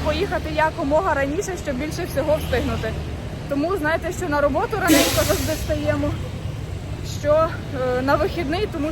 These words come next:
що потрібно ще щось встигнути подивитися, так як скоро вже летимо. Тому ще хочемо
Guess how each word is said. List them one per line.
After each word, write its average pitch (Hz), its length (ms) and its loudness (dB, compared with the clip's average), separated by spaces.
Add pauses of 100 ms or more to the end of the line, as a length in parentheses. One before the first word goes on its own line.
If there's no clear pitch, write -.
що 320 100 -4
потрібно 294 400 -4 (120)
ще 294 120 0 (520)
щось 294 200 2
встигнути 330 580 -2
подивитися, 320 480 0 (200)
так 302 200 4
як 302 80 4 (140)
скоро 320 220 6 (120)
вже 247 200 6
летимо. 240 500 4 (400)
Тому 240 320 2 (680)
ще 320 160 0
хочемо 294 280 2